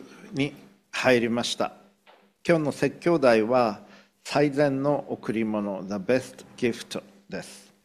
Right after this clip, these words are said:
えー、聖書をお読みしてまいります。二箇所をお読みします。新約聖書、ローマ信徒への手紙八章の三十二節、そしてフィリピ信徒への手紙の二章十六節から十二節。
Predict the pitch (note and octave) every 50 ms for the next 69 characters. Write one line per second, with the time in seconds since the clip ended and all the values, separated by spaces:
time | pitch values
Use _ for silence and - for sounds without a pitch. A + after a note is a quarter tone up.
0 | _ _ _ _ _ _ _ _ _ _ _ - G2 F#2 F#2+ - - - E3+ D#3
1 | - - C3+ A#2 A2 A2+ A2 G#2 A2 G#2+ G#2 - - A#2+ A2+ G#2+ - - A2 A2+
2 | A2+ A2+ G#2 A2+ A#2 A#2 A#2 A2 - - - _ _ _ _ _ _ F#3 C#3 C#3
3 | C3+ - F#3+ F3+ - C#3+ A#2+ G#2 - G#2+ A2+ A2+ A2 G#2+ G#2 - - G#2 G#2 G#2
4 | - - - - - - - D#3 E3 E3 D#3 D#3 - - - E3+ D3 - - B2+
5 | A#2+ C#3 D3+ C#3+ C3+ B2 - - - D#3 D3+ C#3+ - B2 A#2 A2+ A2 G#2+ G#2 -
6 | A2+ G#2 G2+ G2 F#2+ F#2+ F2+ - D3 D3 - - - B2+ A2 G2+ G#2 G2+ - -
7 | - C#3+ C3+ C3 A#2 F#2+ F#2+ G2 F#2+ F#2 F#2 G#2 A#2 - - G#2 - - - D#2+
8 | - - - - - _ _ _ _ _ _ - - C3 B2 - - D3+ - -
9 | E3 D3+ C#3 C3+ - A#2+ A2 - - - C3+ B2 A#2 G2+ - G#2+ G2+ F#2+ F#2+ F2+
10 | - G#2 F2+ F2+ F2+ F2+ G2 G#2 A2+ B2+ C3+ B2+ A2+ A#2+ A2+ - - A#2 G#2+ G2
11 | F2+ E2+ - - - A#2+ A#2+ A#2 A2 A#2 A#2 - - - B2 G#2 - - - C#3
12 | C3 B2+ A2 F#2 - - - - _ _ _ _ - B2 A#2+ A2 A2 G#2 - -
13 | F#2+ D2+ - - - - -